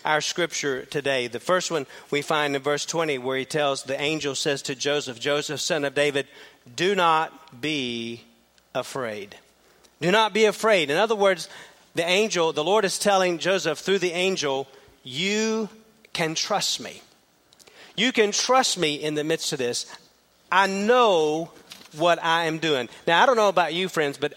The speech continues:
isn't it comforting to know that we have a God that we can trust, that we don't need to be afraid because our God knows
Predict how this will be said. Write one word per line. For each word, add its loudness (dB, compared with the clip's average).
isn't 4
it 0
comforting 2
to -4
know 2
that -6
we 0
have 0
a 0
God 2
that 2
we 0
can -2
trust, 2
that -2
we 4
don't 2
need 2
to -2
be 2
afraid 2
because 2
our 6
God 4
knows 2